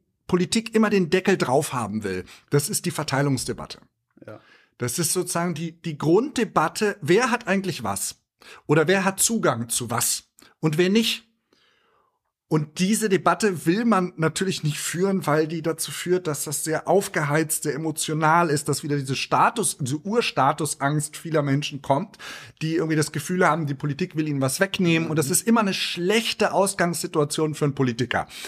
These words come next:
Speaker 1: Kein Politiker will diese Debatte führen. Das gehört nicht zur Bundesrepublik. Zur Bundesrepublik gehört die Erzählung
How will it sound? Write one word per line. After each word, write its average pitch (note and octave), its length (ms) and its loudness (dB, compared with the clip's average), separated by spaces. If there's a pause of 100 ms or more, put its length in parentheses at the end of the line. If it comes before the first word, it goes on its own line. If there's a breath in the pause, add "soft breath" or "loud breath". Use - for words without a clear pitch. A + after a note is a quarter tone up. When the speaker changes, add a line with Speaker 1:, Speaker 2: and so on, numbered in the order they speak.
(160 loud breath)
Speaker 1:
Kein G3 220 2
Politiker F#3+ 480 0
will D3+ 120 2
diese D3 220 -4
Debatte C3+ 380 0
führen. D#3+ 320 -2
Das D#3+ 180 -6
gehört F#3+ 240 0
nicht E3 140 -6
zur D#3 120 -4
Bundesrepublik. C3+ 640 0 (280 loud breath)
Zur B2+ 140 2
Bundesrepublik F#3 640 0
gehört C#3 280 2
die F3+ 80 -6
Erzählung F3 580 -2